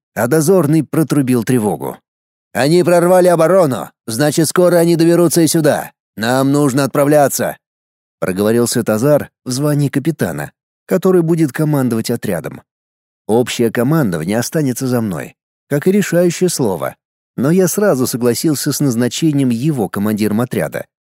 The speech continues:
так как он явно имел больше опыта.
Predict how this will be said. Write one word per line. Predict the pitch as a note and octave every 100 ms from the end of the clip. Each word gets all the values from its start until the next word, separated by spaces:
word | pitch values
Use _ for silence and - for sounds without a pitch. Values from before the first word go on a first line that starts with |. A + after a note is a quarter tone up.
| _ _
так | G#2+
как | A#2 -
он | E3+ G2+ - _ _
явно | A2+ D3 F#3 F#3+ C#3 A#2
имел | C#3 D3+ A#2+ G2+
больше | F#2 C3 G2 - C#3
опыта. | A#2 F2 E2 B1+